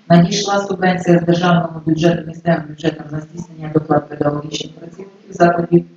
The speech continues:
середньої освіти в сумі шістдесят три тисячі чотириста гривень. Субвенція з місцевого бюджету на забезпечення діяльності фахівців із супроводу ветеранів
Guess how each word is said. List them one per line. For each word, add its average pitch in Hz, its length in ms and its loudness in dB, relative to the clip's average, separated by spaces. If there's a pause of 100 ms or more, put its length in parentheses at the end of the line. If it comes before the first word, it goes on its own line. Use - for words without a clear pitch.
(340)
середньої 170 380 4
освіти 170 360 -2
в 160 60 -6
сумі 185 320 -8
шістдесят 160 500 0
три 160 100 -4
тисячі 175 460 -12
чотириста - 500 -14
гривень. 131 160 -16 (920)
Субвенція 185 520 4
з 170 40 0
місцевого 160 600 0
бюджету 175 360 2
на 170 60 -4
забезпечення 170 680 0
діяльності 165 540 2
фахівців 170 600 -14
із - 160 -16
супроводу 156 480 -4
ветеранів 156 500 -2